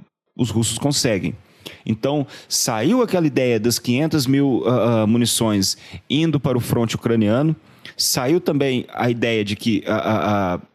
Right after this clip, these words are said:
a Dinamarca está enviando toda a artilharia, mas isso demora. Então, o que a gente vem citando? Os ucranianos, esse ano é um ano de sobrevivência.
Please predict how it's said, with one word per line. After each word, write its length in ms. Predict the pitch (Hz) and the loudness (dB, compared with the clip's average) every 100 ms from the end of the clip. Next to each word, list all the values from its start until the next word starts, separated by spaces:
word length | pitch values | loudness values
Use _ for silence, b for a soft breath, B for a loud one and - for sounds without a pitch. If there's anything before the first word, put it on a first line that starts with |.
| _ _ - | _ _ -10
a 40 | |
Dinamarca 540 | 104 110 104 107 139 123 | -6 -2 0 -2 -2 -4
está 180 | - | -2
enviando 340 | 123 113 120 117 | 0 0 0 0
toda 180 | 120 117 | 0 0
a 20 | |
artilharia, 400 | 113 117 107 123 | 0 -2 -2 -2
mas 180 | 175 143 | -2 -2
isso 200 | 131 139 | 0 2
demora. 380 | 196 151 101 95 - B B B B - | 2 2 -2 -6 -14 B B B B -4
Então, 560 | 120 117 170 208 127 - _ | -4 -2 -2 -2 -4 -8 _
o 120 | - 123 | -8 -8
que 240 | - 208 | -2 0
a 40 | |
gente 240 | 180 180 - | 0 -2 -2
vem 260 | 147 135 - _ _ _ | -2 -2 -6 _ _ _
citando? 580 | 110 - - 104 82 - B B B - _ | -4 -4 -2 0 -2 -6 B B B -20 _
Os 220 | 127 156 | 0 0
ucranianos, 840 | 147 - 151 127 110 151 131 - - - _ _ _ | 0 0 2 2 2 2 0 -2 -6 -12 _ _ _
esse 420 | - 131 165 - 113 | -4 -2 0 0 0
ano 380 | 151 156 - - | 0 0 -2 -2
é 80 | 110 | 0
um 160 | 107 | 2
ano 140 | 117 131 | 0 -2
de 120 | - | -2
sobrevivência. 1000 | - 165 180 254 262 208 170 - 123 | -2 0 0 0 0 2 0 -2 -6